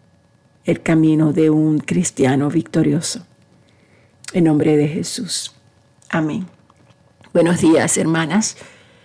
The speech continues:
Estamos ya comienzo de otra semana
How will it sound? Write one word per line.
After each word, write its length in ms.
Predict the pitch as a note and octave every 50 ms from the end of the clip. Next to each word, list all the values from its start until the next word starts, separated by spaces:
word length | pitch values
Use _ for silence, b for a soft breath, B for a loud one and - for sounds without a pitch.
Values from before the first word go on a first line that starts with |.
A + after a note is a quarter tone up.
| B B B B
Estamos 800 | - - F#3+ - - F3+ D#3+ D#3+ D#3+ D#3+ - - - - - - - _ -
ya 680 | - A#3 F3+ F#3 G3+ - F3 D3+ D#3 F3 G3 A3+ C#4+ E4 - - _ -
comienzo 680 | - F#3 E3 E3 E3 E3 E3 E3 F3+ F3+ - F#3 E3+ E3
de 280 | E3+ E3+ C#3 - - -
otra 480 | - F#3+ F#3 F#3+ F#3+ - G3+ G3+ G3+ G3+
semana 720 | - - - F3 E3 E3 D#3+ D#3 D#3 D#3 D#3 D#3 D#3 -